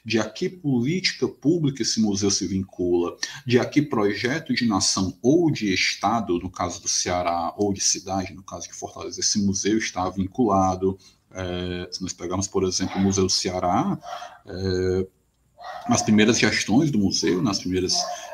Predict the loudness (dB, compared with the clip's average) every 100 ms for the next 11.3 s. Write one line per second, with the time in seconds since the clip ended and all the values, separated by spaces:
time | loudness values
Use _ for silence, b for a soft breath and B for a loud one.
0 | B -2 2 4 4 2 0 0 -4 -2
1 | 0 2 2 2 2 4 2 2 2 2
2 | 2 2 -2 -12 -4 2 4 4 2 2
3 | 6 6 6 4 2 2 0 2 4 4
4 | 4 0 B B B B B 4 6 8
5 | 6 8 6 6 2 -20 _ _ B B
6 | B -20 _ _ _ _ _ _ _ -4
7 | 2 4 6 6 6 4 2 0 0 0
8 | 0 0 2 2 2 0 0 2 2 0
9 | 0 2 4 6 4 4 2 2 6 6
10 | 6 2 0 -2 2 2 2 0 0 2
11 | 4 2